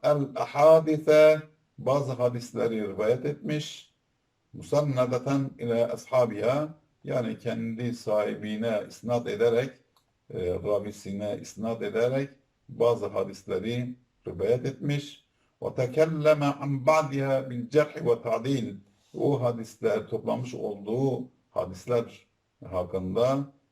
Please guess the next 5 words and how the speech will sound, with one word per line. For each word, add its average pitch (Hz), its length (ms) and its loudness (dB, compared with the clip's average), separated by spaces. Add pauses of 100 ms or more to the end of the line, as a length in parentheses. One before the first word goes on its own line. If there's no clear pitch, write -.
(240)
cerh 131 280 -2
ile 107 500 -2
ve 110 180 -6
tadil 104 640 -4
ile, 120 480 0